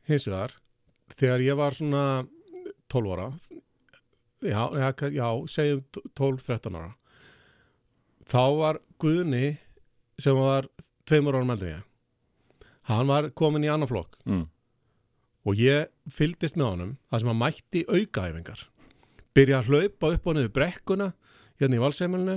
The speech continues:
Speaker 1: taka spretti og allt í, og, og sko Guðni, alltaf flottur, hann bara, búm,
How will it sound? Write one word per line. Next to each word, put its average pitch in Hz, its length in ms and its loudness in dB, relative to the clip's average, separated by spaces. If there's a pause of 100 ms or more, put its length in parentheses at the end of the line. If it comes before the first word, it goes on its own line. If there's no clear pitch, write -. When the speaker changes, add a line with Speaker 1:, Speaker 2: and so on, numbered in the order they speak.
(160)
Speaker 1:
taka 123 260 -2
spretti 156 600 -2 (480)
og 127 100 4
allt - 160 -2
í, 151 120 2
og, 131 360 2
og - 200 -12
sko 120 160 0
Guðni, 185 420 0 (200)
alltaf - 340 -4
flottur, 190 420 0 (760)
hann 143 180 4
bara, 135 240 2 (120)
búm, 151 280 0